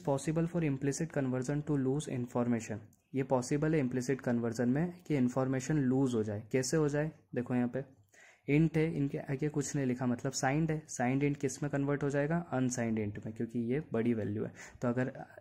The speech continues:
इंट अनसाइंड इंट में कन्वर्ट हो गया, मतलब कोई भी साइन नहीं, कोई भी साइन नहीं, मतलब पॉजिटिव वैल्यू, मतलब जो सिंबल होता है साइन का वो लॉस हो जाएगा। ठीक है, वो चले जाएगा। तो sign can be lost, कब साइन लॉस हो जाएगा? When signed is implicitly converted to unsigned, जब साइंड अनसाइंड में कन्वर्ट होगा। तो जो से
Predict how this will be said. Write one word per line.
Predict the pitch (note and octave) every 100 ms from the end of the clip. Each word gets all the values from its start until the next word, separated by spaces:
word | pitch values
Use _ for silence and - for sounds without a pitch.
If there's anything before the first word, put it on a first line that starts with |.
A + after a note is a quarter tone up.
| - -
इंट | C3+ D#3 -
अनसाइंड | - C#3+ D3+ E3 D#3+
इंट | D3+
में | D3+ C#3+
कन्वर्ट | C3+ C3+ C#3
हो | C3+
गया, | B2+
मतलब | B2 B2+
कोई | B2 C3+
भी | D3+
साइन | D#3+ D#3+ D3+
नहीं, | D#3+
कोई | D3+ C3
भी | C3+ C#3+
साइन | C#3 C#3
नहीं, | C#3+
मतलब | C3+ B2 B2
पॉजिटिव | A#2 A2+ A2 A2+
वैल्यू, | G#2+ G#2
मतलब | A2 A2 A#2
जो | B2
सिंबल | B2+ - A#2+ A#2 C3 C3+
होता | B2 A2
है |
साइन | - A2 A2
का | G#2+ G#2 - - - - _
वो | A#2+ D#3+ G3 - -
लॉस | A#2 A2 A2
हो |
जाएगा। | G#2 A2 A2+
ठीक | A#2 D3
है, | - - _ -
वो | C3+
चले | A#2+ A2
जाएगा। | G#2 G#2+
तो | G#2+ A2+
sign | - A#2 C#3 F3 F3
can | C3 B2
be | C3+ A#2
lost, | A2+ D3+ - - _ _ _ _
कब | - C#3+
साइन | - C#3+ C#3+
लॉस | C#3 C3+
हो |
जाएगा? | C#3+ D3
When | D3 D3
signed | - A#2 C3+
is | D3+ C#3
implicitly | A#2+ C3 B2+ C3 C#3 D3+
converted | B2 A2+ A2+ B2 B2
to | D#3+
unsigned, | B2 A#2 A2
जब | A#2
साइंड | - A2 D3
अनसाइंड | - C3 B2+ G#2+ G#2+
में | B2
कन्वर्ट | A2+ G#2 G#2+
होगा। | G#2+ G#2+
तो | A#2
जो | A#2+
से | A#2+ B2